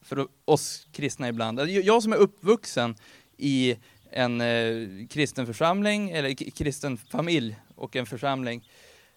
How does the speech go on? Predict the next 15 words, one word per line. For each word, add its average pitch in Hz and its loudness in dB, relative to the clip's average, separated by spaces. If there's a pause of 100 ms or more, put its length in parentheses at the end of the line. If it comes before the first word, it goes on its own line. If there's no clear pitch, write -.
(120)
eh, 120 4 (520)
har - -2
jag 185 6
alltid 165 0
hört 220 -2
det 139 -2
här: 113 -2 (500)
"Ja, 156 0
men 202 2
vi 202 6
ska 196 0
älska 190 0
människor, 180 -2
självklart." 165 -2 (1200)
Men 170 2